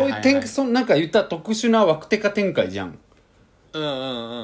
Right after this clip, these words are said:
Speaker 2: んうん。
Speaker 1: それがあるから、なんだろうな、その
Speaker 2: うん。
Speaker 1: ミシェルの絶対気になんなかったら百二十パーセントぐらいのがさ、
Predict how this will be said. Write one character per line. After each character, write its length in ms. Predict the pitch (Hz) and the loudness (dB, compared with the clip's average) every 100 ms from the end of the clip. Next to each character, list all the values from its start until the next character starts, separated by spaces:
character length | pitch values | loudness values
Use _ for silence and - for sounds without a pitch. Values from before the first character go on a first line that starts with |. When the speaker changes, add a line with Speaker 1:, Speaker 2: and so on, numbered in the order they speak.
| 107 113 101 | -10 -12 -12
Speaker 2:
ん 40 | |
う 40 | 165 | -12
ん。 40 | |
Speaker 1:
そ 220 | - 262 | -4 0
れ 160 | 370 403 | 0 0
が 420 | 415 392 - 330 | 0 0 -2 -4
あ 60 | 349 | 0
る 160 | 311 | 0
か 160 | - 123 | 2 2
ら、 480 | 135 143 120 101 90 | 4 4 2 -2 -6
な 160 | 147 | -6
ん 80 | 170 | -4
だ 80 | 143 | -2
ろ 120 | 110 | -4
う 20 | |
な、 80 | 101 | -6
そ 120 | - | -6
の 80 | 143 | -2
Speaker 2:
う 20 | 139 | 0
ん。 20 | |
Speaker 1:
ミ 80 | 208 | 2
シ 140 | 269 | 2
ェ 60 | 165 | 4
ル 60 | |
の 380 | 127 151 135 110 | 4 4 2 -2
絶 260 | 110 170 - | -4 -6 0
対 220 | 302 277 | 0 0
気 120 | - | 0
に 120 | 262 262 | 0 2
な 120 | 277 | 2
ん 60 | |
な 100 | 233 | 0
か 100 | - | 0
っ 60 | - | -2
た 80 | 113 | -4
ら 60 | |
百 240 | 110 123 202 | -8 -6 0
二 120 | 226 | 0
十 140 | 208 | 0
パ 200 | 226 226 | -2 -2
ー 40 | 214 | 0
セ 140 | 233 | 0
ン 100 | 208 | 0
ト 140 | 156 143 | 0 0
ぐ 80 | |
ら 80 | 123 | 0
い 60 | 107 | 0
の 180 | 101 95 | -2 -10
が 80 | |
さ、 360 | 98 117 87 | -4 -2 -2